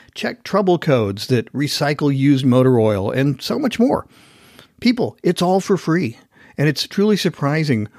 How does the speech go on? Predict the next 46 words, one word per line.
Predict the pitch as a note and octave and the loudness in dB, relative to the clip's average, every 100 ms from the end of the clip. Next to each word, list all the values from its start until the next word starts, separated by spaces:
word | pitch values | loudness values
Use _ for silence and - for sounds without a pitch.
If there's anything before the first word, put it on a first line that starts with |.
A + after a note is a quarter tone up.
| _ | _
what | C3 D3 | -2 -2
you | D#3+ | -2
can | E3+ | 0
get | D3 D3 | 0 0
checked | - A2 G#2 | -2 -2 -2
for | - | -6
free | C3 - F3 B2 A#2+ C#3+ - - | -6 0 2 4 0 -4 -14 -10
or | - F3 | 0 0
borrow | B2+ D#3+ G#3 D#3+ | 2 2 2 0
for | A#2+ | -2
free. | G#2+ G#2 G2 - _ _ _ - | -8 -10 -12 -18 _ _ _ -10
I'm | F3 | -8
talking | - D#3 | -6 -4
about, | D#3 C#3 B2+ - | 0 0 0 -4
like, | A#2 G2+ | -8 -8
tools | - A#2+ F#2 - | -4 -4 -4 -8
here. | - - | -12 -10
So | - A2+ G2 - - - | -2 -2 -2 -12 -20 -8
from | - E3 | -2 2
your | |
local | D#3+ E3 D#3+ D3+ | 4 4 2 0
auto | C3 B2+ A2+ | 0 0 0
parts | G2 F#2 | -4 -8
store. | - - - _ _ _ _ _ - | -10 -10 -12 _ _ _ _ _ -4
So | F3 | -2
be | D#3+ E3+ | -2 -4
sure | D#3+ A3 | -2 -2
to | A#3+ | -4
check | - - A3 A#3+ | -6 -4 -4 -4
the | - | -2
local | C3 G#2+ G#2+ G2+ | 2 0 -2 -6
auto | G2 F#2+ | -6 -8
parts | - F#2 - | -8 -8 -6
store | A#2 G#2+ | -4 -2
before | C3+ C3 C3+ | -4 0 2
you | B2+ | 0
spend | - F3 G3 | 0 -2 2
money | D#3+ D3 D3 | 2 2 0
on | C#3 | 0
a | D3 | -6
part | - A2+ A2+ | -4 -4 -4
that | - B2 | -4 -4
maybe | A2+ C3 F#3 | -2 0 0
is | G#3+ | -2
still | - - D#3+ | -2 0 0
good, | B2+ B2 G#3+ G2+ A2+ | 0 2 2 2 -2